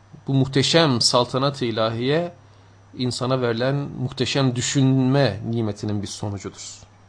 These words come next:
Dolayısıyla düşünme denilen, e, hadise kendi mahsulümüz olmadığına göre bu teknoloji de bizim kendi mahsulümüzdür diyemeyiz. Karun gibi "Bu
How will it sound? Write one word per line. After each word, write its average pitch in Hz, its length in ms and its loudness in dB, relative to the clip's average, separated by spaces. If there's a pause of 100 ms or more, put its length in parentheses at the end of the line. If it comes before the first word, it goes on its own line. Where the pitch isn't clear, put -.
(1120)
Dolayısıyla 120 440 -6
düşünme 143 460 2
denilen, 117 440 0 (600)
e, - 140 -12
hadise 120 760 0 (200)
kendi 131 280 0
mahsulümüz 113 560 0
olmadığına 123 460 2
göre 123 360 -2 (320)
bu - 60 -8
teknoloji 120 480 -2
de 110 160 -8
bizim 117 240 -2
kendi 117 380 -2
mahsulümüzdür 101 760 -4 (140)
diyemeyiz. 120 560 -2 (760)
Karun 123 440 2
gibi 135 320 -2 (360)
"Bu 123 120 -8